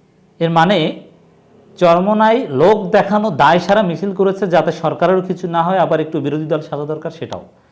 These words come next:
চরমোনাইয়ের এই মিছিলের ধরন, ভূমিকা নিয়ে আমি সন্দেহ প্রকাশ করছি। বিএনপির এই মুহূর্তের নির্লিপ্ততা নিয়ে আমি সন্দেহ প্রকাশ করছি যে এই বিএনপি আসলে কি দেশ পরিচালনা করতে পারবে।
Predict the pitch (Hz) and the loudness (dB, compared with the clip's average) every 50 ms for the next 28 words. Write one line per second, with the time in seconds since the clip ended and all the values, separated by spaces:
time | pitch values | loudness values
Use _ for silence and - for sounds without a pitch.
0 | _ _ _ _ - 175 165 185 202 220 220 220 214 202 196 185 165 165 160 165 | _ _ _ _ 0 0 2 2 0 2 2 2 4 4 2 0 0 -4 -4 -4
1 | 190 180 190 190 170 127 - 127 147 156 175 190 190 208 - - - - _ _ | -2 0 0 -2 -2 -4 -2 0 2 4 4 4 4 2 -4 -10 -16 -20 _ _
2 | - 101 110 143 160 175 170 185 185 190 180 147 139 135 131 - 147 147 147 147 | -14 -10 -8 -6 -6 -4 -4 -4 -4 -2 -4 -4 -4 -6 -8 -8 -8 -6 -4 -4
3 | 151 147 139 135 113 113 98 - - - - - - - - _ _ _ _ _ | -4 -4 -4 -8 -10 -10 -12 -12 -14 -18 -20 -20 -20 -20 -20 _ _ _ _ _
4 | _ _ _ _ _ _ _ - 120 147 190 233 247 233 233 240 240 240 214 202 | _ _ _ _ _ _ _ -8 -2 0 2 2 2 2 0 0 2 4 4 4
5 | 202 196 190 202 208 190 202 - 208 202 185 151 151 156 156 160 214 233 233 - | 4 2 0 -2 -4 -4 -2 0 0 0 0 0 0 0 2 2 2 0 0 0
6 | 254 233 233 190 156 131 110 117 131 - - - - - _ _ _ _ _ _ | 0 0 2 0 0 0 -2 -2 -4 -4 -6 -14 -20 -20 _ _ _ _ _ _
7 | _ _ - 165 180 180 - 190 196 214 220 233 233 233 240 254 220 214 202 - | _ _ -6 -6 -6 -2 -2 -2 -2 2 4 4 4 4 2 2 2 2 2 0
8 | - 220 180 - - - 156 123 107 110 139 160 175 190 196 175 190 202 208 202 | -2 -4 -4 -4 -6 -8 -10 -10 -8 -8 -6 -4 -2 -2 -2 -2 -2 -4 -4 -4
9 | 180 208 196 165 - 196 208 208 190 202 196 180 180 - - - _ _ _ _ | -2 0 0 0 0 -2 -4 -2 -2 -2 -4 -6 -8 -12 -18 -20 _ _ _ _
10 | 135 160 175 165 - - 196 185 180 185 196 185 185 175 180 175 - 170 - 156 | 0 0 0 0 0 0 0 0 0 0 -2 -4 -4 -4 -4 -6 -6 -6 -4 -4
11 | 131 131 131 139 113 - - | -2 -2 -4 -4 -6 -8 -12